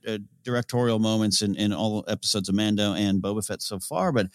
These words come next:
uh, highlighting her stuff, uh, it's just, yeah, the, the sweet, the cute,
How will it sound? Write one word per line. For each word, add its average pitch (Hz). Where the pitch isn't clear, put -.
uh, 113
highlighting 147
her 120
stuff, 160
uh, 113
it's 90
just, 135
yeah, 156
the, 117
the 117
sweet, 170
the 117
cute, 160